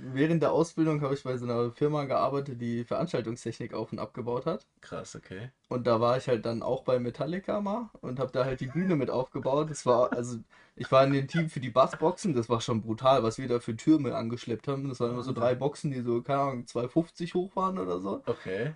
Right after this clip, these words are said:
Speaker 1: Und die waren dann auch so im Rack, dass du ziehen konntest irgendwo. Und dann hab ich die verkabelt.
Speaker 2: Ja.
Speaker 1: Ja,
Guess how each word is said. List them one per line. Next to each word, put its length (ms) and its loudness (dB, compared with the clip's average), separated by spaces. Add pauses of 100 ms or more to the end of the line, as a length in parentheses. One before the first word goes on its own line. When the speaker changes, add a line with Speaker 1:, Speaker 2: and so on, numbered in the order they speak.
Speaker 1:
Und 180 -4
die 100 -4
waren 140 6
dann 160 2
auch 120 -2
so 100 -6
im 100 -2
Rack, 280 0 (420)
dass 160 0
du 80 -12
ziehen 280 -2
konntest 300 0
irgendwo. 280 0
Und 120 -4
dann 160 -2
hab 80 2
ich 100 -8
die 100 -10
verkabelt. 680 -2 (140)
Speaker 2:
Ja. 280 -6 (460)
Speaker 1:
Ja, 200 0